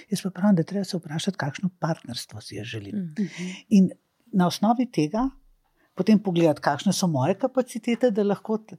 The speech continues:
Speaker 1: tako partnerstvo uresničim, in ko vidimo nekoga drugega, ali ima ta človek lastnosti, k-, s-, ki bi omogočili, da skupaj zgradiva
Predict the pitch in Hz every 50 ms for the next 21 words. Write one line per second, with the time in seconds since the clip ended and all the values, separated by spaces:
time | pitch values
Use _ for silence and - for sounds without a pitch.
0 | _ - - 165 165 - - 190 - - 151 147 - - 185 180 190 - - 190
1 | 180 170 147 135 139 135 127 - - 196 - - 226 - 196 185 180 - - 160
2 | 151 180 170 185 175 165 156 151 147 147 - 160 147 147 139 127 175 196 208 208
3 | 214 185 190 185 - - - - - 143 165 208 233 240 220 226 233 220 - 220
4 | - - - 175 165 175 196 196 - 165 147 - - - 220 233 233 233 - 208
5 | - - - - _ _ - - - - - - _ _ _ _ - - 226 214
6 | 185 190 220 214 214 185 190 180 170 156 175 180 190 - - 196 165 151 - -
7 | - 214 185 185 170 156 156 156 160 156 143 139 147 151 147 147